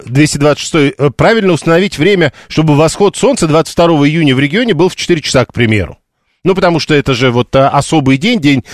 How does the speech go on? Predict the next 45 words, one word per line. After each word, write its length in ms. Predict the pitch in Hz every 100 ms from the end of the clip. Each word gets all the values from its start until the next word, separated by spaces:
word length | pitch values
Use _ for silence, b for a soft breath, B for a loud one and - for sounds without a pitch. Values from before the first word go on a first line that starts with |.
| B
солнцестояния, 840 | - 143 147 - 170 220 240 175 B
или 140 | 214 254
по 140 | 220
зениту 340 | 180 220 208
солнца 300 | 190 220 196
в 40 | 147
двенадцать. 600 | 135 135 107 - - - B -
Ну 120 | 208
вот 200 | 277 -
по 80 | 180
зениту 380 | 160 226 220
солнца 320 | 185 220 202 170
в 60 |
двенадцать, 440 | 151 208 269 - 165
тогда 280 | 156 190
вот 100 | 226
я 120 | 165 185
говорю, 260 | 175 131 B B
у 100 | 131
нас 220 | 185 247
сейчас 320 | 202 - 196
зенит 340 | 135 147 196 -
солнца 380 | 196 196 175 B B
в 120 | 123
двенадцать 520 | 147 170 165 - -
тридцать. 540 | 131 123 - - - - _ _ _
Ну, 160 | - 175
на 100 | 156
часах 540 | - 185 - 147 - B B
двенадцать 560 | 110 143 165 156 - 160
тридцать, 400 | 285 247 160 147
а 80 | 135
зенит 300 | 139 202 -
солнца. 420 | 143 127 - 90 _ _ _ _ -
Т-, 280 | 165 160 -
то 80 | 165
есть 140 | 151
тогда 240 | 165 160 240
нам 140 | 208
надо 160 | 196 175
на 100 | 180
тридцать 280 | 208 196
минут 200 | 190 185
назад 320 | 175 151 143 -
пойти. 360 | 117 101 -